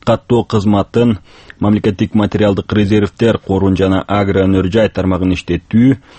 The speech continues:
тиешелүү мамлекеттик мекемелерди координацияламакчы. Вице-премьер-министр Өктөмхан Абдуллаева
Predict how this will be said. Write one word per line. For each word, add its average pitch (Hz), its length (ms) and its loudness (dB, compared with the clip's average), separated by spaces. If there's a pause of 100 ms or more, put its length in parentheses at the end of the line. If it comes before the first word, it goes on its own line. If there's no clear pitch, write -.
(320)
тиешелүү 117 480 2
мамлекеттик 104 560 0
мекемелерди 92 880 0 (120)
координацияламакчы. 87 1000 -2 (200)
Вице-премьер-министр 95 1080 0
Өктөмхан 95 640 -2
Абдуллаева 90 800 0